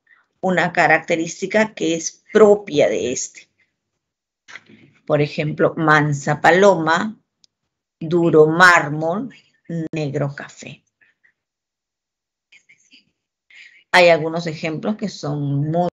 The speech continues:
conocidos como <clears throat> verde pasto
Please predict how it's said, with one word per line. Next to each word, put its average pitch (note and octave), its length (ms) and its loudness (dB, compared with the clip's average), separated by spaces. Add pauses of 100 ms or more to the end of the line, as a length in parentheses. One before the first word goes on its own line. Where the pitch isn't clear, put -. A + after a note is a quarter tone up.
conocidos D3 1160 -6
como C#3+ 540 -4 (400)
<clears throat> - 1800 -10
verde C#3+ 480 4
pasto F3+ 840 0